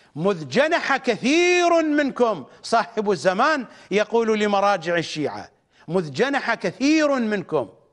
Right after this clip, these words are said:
إلى أين؟ إلى ما كان السلف الصالح عنه شاسعا. السلف الصالح كانوا بعيدين عن هذا المسار، لماذا جنحتم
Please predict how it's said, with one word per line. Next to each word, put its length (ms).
إلى 160
أين؟ 420
إلى 280
ما 200
كان 720
السلف 720
الصالح 720
عنه 460
شاسعا. 880
السلف 480
الصالح 640
كانوا 360
بعيدين 560
عن 220
هذا 260
المسار، 680
لماذا 460
جنحتم 720